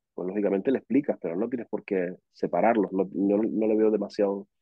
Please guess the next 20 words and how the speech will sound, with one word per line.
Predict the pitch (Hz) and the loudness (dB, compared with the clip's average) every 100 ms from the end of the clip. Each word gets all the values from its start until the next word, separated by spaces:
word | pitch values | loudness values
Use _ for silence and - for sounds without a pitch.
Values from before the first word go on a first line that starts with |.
| _ | _
eh, | - 104 98 | -4 -2 -2
sentido | - 95 - 110 95 | -2 -4 2 4 4
a | 95 | 2
eso, | - 87 | 0 -6
¿no? | - - - - | -6 -14 -20 -2
Y | 113 | 4
luego | 113 127 143 | 8 8 8
la | 135 | 6
verdad | 123 135 | 4 0
que | 123 | -4
también | 95 98 101 | -4 -4 -4
creo | 107 107 | -4 -4
que | 107 101 | -4 -2
Canarias | 104 104 117 95 - | -2 0 0 -2 -2
ha | |
vuelto | 98 107 107 107 | 0 0 0 -2
con | 104 | 0
una | 107 | 0
fuerza | 104 107 110 - 92 87 85 | -2 -4 -4 -4 -6 -6 -6
turística | 101 104 - 95 90 85 | -2 -2 0 2 2 0